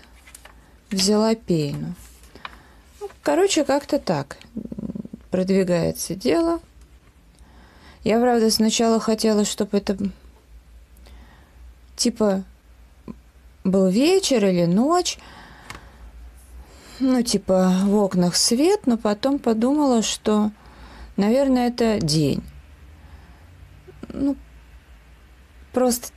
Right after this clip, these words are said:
честно, мне как-то очень, э, неохота напрягаться и думать, как, э, раскрасить крышу, типа,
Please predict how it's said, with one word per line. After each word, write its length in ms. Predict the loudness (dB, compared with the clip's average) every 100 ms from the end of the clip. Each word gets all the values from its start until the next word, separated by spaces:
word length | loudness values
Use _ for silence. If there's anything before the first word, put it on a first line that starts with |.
| -12
честно, 420 | -4 0 0 2 2
мне 200 | 2 2
как-то 340 | -2 0 0
очень, 380 | 2 2 -2 -2 -10 -20 -20 -20 -20 -16 -8
э, 40 | -6 -4 -4 -6 -10 -20 -20 -20 -20 -20 -20 -20 -20 -14 -2
неохота 500 | 0 2 2 0 2
напрягаться 760 | 0 2 0 2 0 0 0
и 80 | 0
думать, 400 | 2 2 2 0
как, 340 | -2 -4 -4 -16 -20 -20 -20 -20 -20 -20 -20 -20 -14 -6
э, 200 | -2 0
раскрасить 680 | 0 0 0 0 0 -4
крышу, 500 | 0 0 0 0 -4 -6 -16 -20 -18
типа, 500 | -10 -8 -4 -6 -6